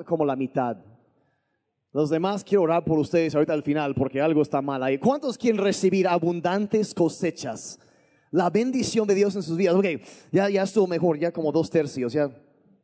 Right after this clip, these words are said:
Ah, Dios lo, lo multiplica. Y, y otra vez ya está hablando aquí de abundancia, no de escasez, sino de abundancia. Dice, "Para que ustedes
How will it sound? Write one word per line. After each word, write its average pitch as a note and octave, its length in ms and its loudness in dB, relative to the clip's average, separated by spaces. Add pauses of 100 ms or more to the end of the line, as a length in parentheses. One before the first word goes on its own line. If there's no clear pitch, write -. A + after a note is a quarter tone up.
(1040)
Ah, G#3+ 140 0
Dios G3+ 500 2
lo, F#3+ 440 -2
lo G3 180 2
multiplica. G#3 840 0
Y, G#3 280 -2
y A3 80 2
otra D4 320 2
vez D#4 240 0
ya C#4 100 2
está C#4+ 300 2
hablando C#4+ 420 2
aquí C4+ 260 0
de A#3 220 4 (180)
abundancia, A3+ 1120 0
no A3+ 240 2
de D4 80 0
escasez, D4+ 560 -4
sino A#3 240 2
de G#3+ 180 2 (280)
abundancia. A#3 800 2
Dice, C#4 200 2
"Para C#4+ 300 0
que C#4+ 180 2
ustedes C4+ 1200 2